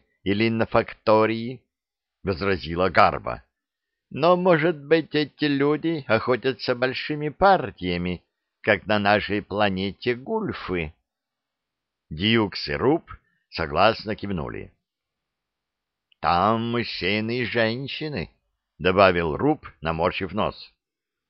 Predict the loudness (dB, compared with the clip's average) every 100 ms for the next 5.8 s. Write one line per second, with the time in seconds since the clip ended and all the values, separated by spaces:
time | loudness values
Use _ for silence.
0 | _ _ _ _ _ _ _ _ _ -4
1 | -2 -4 -6 0 0 2 2 0 -4 -6
2 | -4 -4 -2 0 0 -2 -6 -6 -4 0
3 | 0 0 -4 -4 -4 -4 _ _ _ -10
4 | -6 0 2 2 0 -4 -4 -6 -6 -6
5 | -8 -6 -6 -8 _ -8 -8 -12